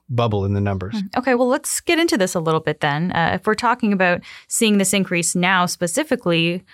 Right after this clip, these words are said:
Speaker 2: in the last few years, what do experts say is actually behind this increase in numbers?
Speaker 1: So the experts talk about a kind of triangle or a three reasons that lead to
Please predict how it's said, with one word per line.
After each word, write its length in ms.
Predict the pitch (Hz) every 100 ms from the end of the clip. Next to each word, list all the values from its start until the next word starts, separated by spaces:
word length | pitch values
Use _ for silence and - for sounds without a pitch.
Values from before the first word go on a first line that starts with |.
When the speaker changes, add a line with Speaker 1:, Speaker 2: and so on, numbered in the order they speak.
| _ -
Speaker 2:
in 120 | 180
the 60 | 165
last 260 | 165 160
few 100 | 175
years, 360 | 180 262 214 196 - -
what 160 | 214 247
do 140 | 302
experts 480 | 262 262 - 269 -
say 400 | 247 233 233 220
is 220 | 202 185
actually 280 | 202 - 185
behind 520 | 160 - 170 277 226
this 200 | 160 147
increase 340 | 156 147 - -
in 80 |
numbers? 480 | - - - - - _ _
Speaker 1:
So 140 | - 151
the 120 | 170
experts 480 | 240 - - 208 -
talk 320 | - 143 117
about 300 | 120 120 113
a 40 |
kind 300 | 101 113 107
of 160 | 104 101 _
triangle 760 | - - 127 117 107 98 95 95
or 160 | 95
a 60 | 95
three 280 | - 190 175
reasons 500 | 143 139 127 117 113
that 140 | 113
lead 360 | 110 120 117 -
to 420 | - 117 107